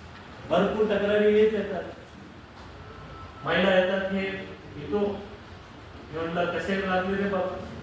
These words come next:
"वडिलांच्या जागेवर लागली, लाड पागे समितीमध्ये लागली, म्हणजे फुकटातच लागली. तुम्ही आमच्यासारखं घासून आला असतं तर माहिती कळलं असतं की नोकरी काय असते." आज एका छो-, एक, एका छोट्या नोकरीसाठी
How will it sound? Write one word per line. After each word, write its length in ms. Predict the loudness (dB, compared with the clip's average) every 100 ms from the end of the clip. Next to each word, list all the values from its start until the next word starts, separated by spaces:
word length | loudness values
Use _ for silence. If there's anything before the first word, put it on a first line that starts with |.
| -14 -16 -18 -16 -4 0
"वडिलांच्या 440 | 2 4 2 0
जागेवर 380 | 0 2 4 4
लागली, 380 | 2 0 -4 -8 -12 -14 -16 -16 -16 -18 -18 -12 0
लाड 160 | 2
पागे 400 | 4 2 0 -2
समितीमध्ये 640 | -2 -4 -4 -2 -2 0 2
लागली, 380 | 0 0 -6 -8 -10 -14 -14 -14 -16 -16 -18 -18 -16 -14 -14 -14 -14 -12
म्हणजे 220 | -2 4 4
फुकटातच 560 | 4 2 4 4 2
लागली. 340 | 2 0 -2 -6 -10 -16 -18 -18 -18 -18 -18 -20 -20 -12
तुम्ही 180 | 0 4
आमच्यासारखं 640 | 4 4 2 2 2 0
घासून 280 | -2 -2 2
आला 160 | 4 4
असतं 360 | 4 0 -2
तर 100 | 0 2
माहिती 320 | 2 2 2
कळलं 280 | 2 4 4
असतं 240 | 2 -2
की 260 | -4 -4 -6 -12 -16 -8
नोकरी 360 | 0 2 4 4
काय 180 | 6 6
असते." 340 | 6 2 -4 -10 -10 -12 -12 -16 -8
आज 240 | 0 2 2
एका 200 | 2 2
छो-, 220 | 2 0
एक, 180 | 0 0
एका 200 | 2 2
छोट्या 320 | 0 0 2
नोकरीसाठी 680 | 2 2 0 2 2 4